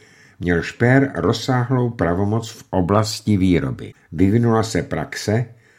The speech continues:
podle níž Špér oznamoval celkovou potřebu dělníků a Zaukl prováděl nábor pracovních sil a přiděloval je různým průmyslovým odvětvím podle instrukcí, které dostal od Špéra.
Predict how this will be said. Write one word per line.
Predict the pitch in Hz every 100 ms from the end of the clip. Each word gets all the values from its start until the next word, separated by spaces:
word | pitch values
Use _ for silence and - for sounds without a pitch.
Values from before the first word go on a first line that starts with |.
| _
podle | - 87 90
níž | 87 107 131
Špér | - - 85 87 101 110
oznamoval | 90 80 90 104 107 110 113
celkovou | 110 - 107 104 107 104
potřebu | 98 104 - 107 101
dělníků | 98 78 71 78 78 - 90 101 131 - _ _ _ -
a | -
Zaukl | - 90 120 127 147
prováděl | 135 98 101 107 113 110 104
nábor | 98 101 101
pracovních | 98 90 - 92 82 67 - -
sil | 80 85 110 135 _ _ _ _ -
a | 131
přiděloval | 139 - 160 147 143 139 127 117
je | 104
různým | 90 104 90 85 78
průmyslovým | 87 95 101 - 95 78 65
odvětvím | 80 82 107 107 110 110 110 117
podle | 82 73
instrukcí, | - 92 92 - 110 110 - 113 117 120 _ _ _ _
které | - 80 73
dostal | 71 95 - 101 -
od | 82
Špéra. | - - 69 65 57